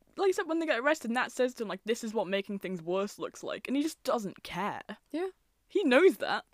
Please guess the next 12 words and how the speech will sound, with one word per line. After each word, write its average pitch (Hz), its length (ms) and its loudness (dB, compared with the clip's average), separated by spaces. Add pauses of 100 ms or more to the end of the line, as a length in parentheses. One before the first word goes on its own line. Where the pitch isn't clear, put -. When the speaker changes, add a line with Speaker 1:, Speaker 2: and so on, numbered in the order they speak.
(160)
Speaker 2:
Yeah. 294 220 8
Speaker 1:
<laughs> 254 60 -6
Doesn't 320 360 8
care. 262 540 8
Speaker 2:
Didn't 202 180 -6
give 220 100 -2
a 311 40 -8
shit. 180 240 -4 (520)
Speaker 1:
'Cause 247 140 0
Bucky's 269 500 4
involved. 185 680 -4 (340)
Speaker 2:
Mm-hmm. 202 460 -6